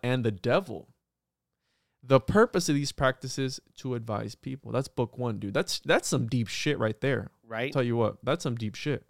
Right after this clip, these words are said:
Speaker 2: Oh, I'm gonna fucking order these books.
Speaker 1: Book two.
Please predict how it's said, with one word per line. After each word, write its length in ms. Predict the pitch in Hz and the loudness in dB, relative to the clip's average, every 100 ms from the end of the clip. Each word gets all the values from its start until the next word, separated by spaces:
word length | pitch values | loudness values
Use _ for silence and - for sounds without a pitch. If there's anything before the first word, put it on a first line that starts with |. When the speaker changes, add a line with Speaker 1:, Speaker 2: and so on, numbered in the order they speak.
| _ _ | _ _
Speaker 2:
Oh, 180 | 120 107 | -18 -16
I'm 60 | 113 | -12
gonna 200 | 117 101 | -10 -10
fucking 300 | - 110 104 | -10 -10 -10
order 260 | 95 107 104 | -6 -6 -6
these 160 | 98 | -12
books. 420 | 107 104 98 - - _ _ _ _ _ | -6 -6 -6 -12 -16 _ _ _ _ _
Speaker 1:
Book 440 | 139 123 220 - - | 2 8 8 6 0
two. 500 | 240 269 156 - | 2 4 4 0